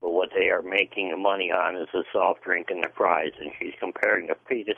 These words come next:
to Abby Johnson to the fries and the soft drink, telling her that's what's paying for your four weeks vacation, that's what's paying your salary, that's what's paying for your health insurance. I've never seen, I mean, I know the issue, okay? I've been following live action for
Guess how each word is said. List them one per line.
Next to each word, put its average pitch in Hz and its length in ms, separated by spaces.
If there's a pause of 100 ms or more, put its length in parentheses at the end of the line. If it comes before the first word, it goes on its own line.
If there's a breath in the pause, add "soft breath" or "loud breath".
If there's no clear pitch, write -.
(100)
to 104 100
Abby 95 380
Johnson 101 500 (480 loud breath)
to 107 100
the 85 160
fries 101 400
and 92 140
the 85 80 (100)
soft 87 360
drink, 76 340
telling 92 240
her 90 140
that's 95 260
what's 95 160 (160)
paying 98 260
for 110 100
your 92 160
four 107 300
weeks 101 280
vacation, 101 680 (560 loud breath)
that's 95 260
what's - 200 (100)
paying 104 200
your 92 160 (100)
salary, 104 500
that's 98 240
what's 87 140 (100)
paying 101 280
for 104 80
your 90 160
health 104 340
insurance. 113 540 (760 soft breath)
I've 104 200
never 95 240 (100)
seen, 98 280
I 92 100
mean, 98 160
I 113 100
know 120 260
the 76 120
issue, - 420
okay? 95 160
I've 92 200
been 95 120 (100)
following 101 380
live 95 320
action 98 480
for 90 320